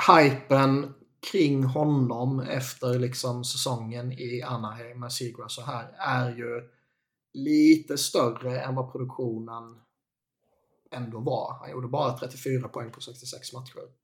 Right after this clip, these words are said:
Ändå känns det som att det är, i alla fall tidigare, var en rätt stor hype kring honom.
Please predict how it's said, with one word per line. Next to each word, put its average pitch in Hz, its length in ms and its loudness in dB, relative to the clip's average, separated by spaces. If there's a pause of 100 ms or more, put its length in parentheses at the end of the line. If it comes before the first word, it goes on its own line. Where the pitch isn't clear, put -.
(140)
Ändå 120 220 -6
känns 127 240 -6
det 110 60 -8
som 120 120 -6
att 117 80 -12
det 120 80 -8
är, 117 180 -10 (1900)
i - 80 -14
alla 120 120 -8
fall 127 160 0
tidigare, 127 680 -2
var 123 160 -4
en 117 120 -10
rätt 127 160 -6
stor - 340 -8
hype - 180 -8
kring - 220 -12
honom. - 380 -16